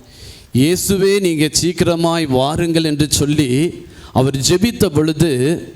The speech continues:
இந்த ஜெசிமன் பிராண்டுடைய உள்ளத்துல ஒரு பயமும் நடுக்கமும் வந்துச்சாம்.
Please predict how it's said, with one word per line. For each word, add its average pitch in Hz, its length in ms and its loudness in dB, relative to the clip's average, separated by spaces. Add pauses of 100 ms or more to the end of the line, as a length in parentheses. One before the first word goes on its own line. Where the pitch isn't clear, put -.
(360)
இந்த 143 240 2
ஜெசிமன் 196 560 0
பிராண்டுடைய 170 560 0
உள்ளத்துல 175 440 2
ஒரு 143 220 0
பயமும் 156 720 0
நடுக்கமும் 156 480 0
வந்துச்சாம். 135 540 -2